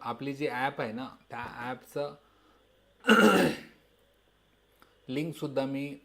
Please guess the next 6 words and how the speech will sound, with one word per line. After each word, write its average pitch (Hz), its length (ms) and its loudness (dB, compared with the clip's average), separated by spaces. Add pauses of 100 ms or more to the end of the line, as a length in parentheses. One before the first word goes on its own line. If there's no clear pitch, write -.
(360)
अ, 123 220 -12
अपलोड 131 380 -4
केली 110 340 -8
आहे 117 160 -6 (880)
कमेंट 123 340 -6
सेक्शनमध्ये. 101 600 -14